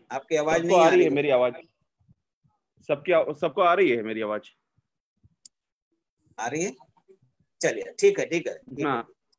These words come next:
Speaker 1: अच्छी बात।
Speaker 2: बहुत,
Speaker 1: आइए।
Speaker 2: बहुत, बहुत, बहुत
Speaker 1: आगे के
Speaker 2: धन्यवाद।
Speaker 1: लिए
Speaker 2: अ,
Speaker 1: आप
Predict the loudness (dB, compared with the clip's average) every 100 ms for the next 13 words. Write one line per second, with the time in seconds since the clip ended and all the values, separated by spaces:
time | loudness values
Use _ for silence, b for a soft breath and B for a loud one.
0 | -10 -4 -2 -2 -6 _ _ _ _ _
1 | -4 -4 -4 -4 -6 -6 -16 _ _ -6
2 | -4 0 0 2 2 2 4 2 0 0
3 | 0 -2 -6 -12